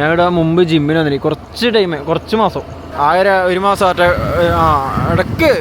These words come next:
ഇടക്ക് കളിക്കലുണ്ട്. വന്നതിന് ഞാൻ ഒരു, ഒരാഴ്ച ഉണ്ടാവുള്ളൂ. പിന്നെ കുറേ കാലം കഴിഞ്ഞിട്ട് വീണ്ടും ഒരാഴ്ച, പിന്നെ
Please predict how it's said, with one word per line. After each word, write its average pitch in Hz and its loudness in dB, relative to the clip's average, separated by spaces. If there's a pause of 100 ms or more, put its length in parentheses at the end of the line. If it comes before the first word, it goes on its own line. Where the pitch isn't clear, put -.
(120)
ഇടക്ക് 175 -2
കളിക്കലുണ്ട്. 226 0 (640)
വന്നതിന് 185 0
ഞാൻ 220 2
ഒരു, 220 2 (260)
ഒരാഴ്ച 196 2 (680)
ഉണ്ടാവുള്ളൂ. 175 2
പിന്നെ 160 0
കുറേ 180 2 (280)
കാലം 185 0
കഴിഞ്ഞിട്ട് 185 -2 (720)
വീണ്ടും 175 2
ഒരാഴ്ച, 160 0 (1500)
പിന്നെ 170 -2